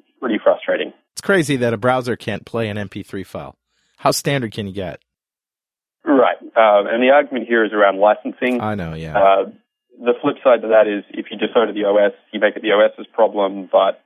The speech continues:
Speaker 1: then you've got all these cross-platform issues and everything. Now, there's, uh, I'm as yet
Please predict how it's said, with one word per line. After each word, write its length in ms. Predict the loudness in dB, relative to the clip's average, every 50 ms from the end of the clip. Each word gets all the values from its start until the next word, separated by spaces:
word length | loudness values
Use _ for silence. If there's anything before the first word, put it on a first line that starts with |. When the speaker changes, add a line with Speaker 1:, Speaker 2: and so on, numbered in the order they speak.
| _ _ _
Speaker 1:
then 400 | -6 -2 -2 -2 -2 -4 -10 -12 _ _ _ _ _ _ _ _ _ _ _ _
you've 180 | -2 0 0
got 80 | 2 2
all 100 | 2 0
these 100 | 0 -2
cross-platform 680 | 0 2 2 2 2 0 0 0 0 0 0 -4 -6
issues 320 | -6 -8 -12 -10 -12 -10 -6
and 40 | -4
everything. 380 | -4 -4 -4 -4 -6 -6 -2 0
Now, 180 | 2 4 4 4
there's, 200 | 2 0 -2 -4 _ _ _ _ _ _ _ -8 -2
uh, 400 | 0 4 4 6 6 4 4 0 -2 -6 _ _ _ _ _ _ _ _ _ 2 4
I'm 440 | 6 6 6 4 2 -2 -6 -8 -10 -14 _ _ _ _ -6
as 120 | -4 -4 -2
yet 280 | 0 0 0 0 0